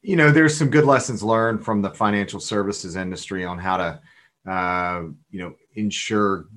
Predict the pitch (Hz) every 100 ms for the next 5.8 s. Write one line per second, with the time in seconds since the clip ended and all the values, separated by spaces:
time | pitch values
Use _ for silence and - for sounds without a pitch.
0 | 104 117 104 98 - - - 98 87 98
1 | 85 90 98 - 101 - 98 92 92 95
2 | - 95 90 - - - _ - 180 185
3 | - _ _ - 170 190 247 220 - 165
4 | 147 143 113 107 98 - 107 90 71 -
5 | - 95 - - - 113 117